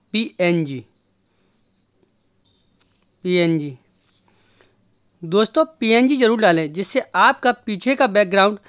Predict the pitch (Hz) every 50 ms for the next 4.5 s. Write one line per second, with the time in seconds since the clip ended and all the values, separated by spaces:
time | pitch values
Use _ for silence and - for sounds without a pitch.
0 | _ _ _ _ 160 151 175 180 202 233 226 - 208 196 190 185 190 208 220 214
1 | - - 175 185 202 214 220 190 202 196 196 214 - - 160 165 175 - 233 202
2 | 190 196 190 180 175 202 196 180 180 - - 233 277 285 _ _ _ _ _ _
3 | _ _ _ - 180 170 - 202 196 190 190 - - 170 170 165 175 185 185 175
4 | 160 165 160 165 151 - - 147 131 127